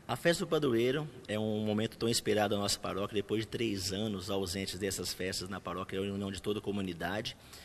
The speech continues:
depois da pandemia, nós estamos voltando agora com a nossa Festa do Padroeiro, que sempre acontece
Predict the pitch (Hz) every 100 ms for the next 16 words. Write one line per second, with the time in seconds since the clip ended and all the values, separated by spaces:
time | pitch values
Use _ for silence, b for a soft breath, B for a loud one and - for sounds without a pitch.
0 | B B - - 107 101 - 98 95 95
1 | 113 117 117 127 127 135 135 - 117 127
2 | 123 107 104 113 110 107 104 104 107 104
3 | 104 104 113 127 127 127 135 151 135 123
4 | 107 113 117 127